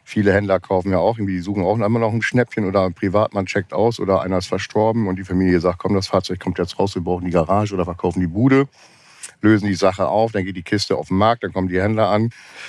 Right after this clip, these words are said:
kaufen bei privat natürlich günstiger ein, müssen ihre Marge machen, hauen ein bisschen Kohlen drauf, äh, polieren das Ding auch mal auf links und dann geht das raus.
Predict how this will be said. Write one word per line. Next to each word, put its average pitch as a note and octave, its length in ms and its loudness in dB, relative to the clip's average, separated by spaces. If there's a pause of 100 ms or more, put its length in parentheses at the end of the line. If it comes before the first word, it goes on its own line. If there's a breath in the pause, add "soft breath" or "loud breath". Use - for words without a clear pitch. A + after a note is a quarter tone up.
(100)
kaufen G#2 300 0
bei G2+ 100 2
privat G2+ 340 0
natürlich G2 300 -6
günstiger A#2 500 0
ein, A2 180 2
müssen G2+ 200 -2
ihre G2 180 2
Marge F#2+ 360 2
machen, G2+ 400 0
hauen G2+ 160 0
ein F#2+ 40 0
bisschen F#2 220 -2
Kohlen F#2 280 2
drauf, F#2 440 -2
äh, F#2+ 140 0
polieren G2+ 280 0
das F#2+ 140 2
Ding G2 120 -2
auch F#2 60 2
mal F#2+ 140 2
auf E2 160 -4
links G#2+ 240 2
und G#2+ 140 0
dann G#2 160 2
geht G2+ 80 -4
das A2 140 -2
raus. A#2 280 0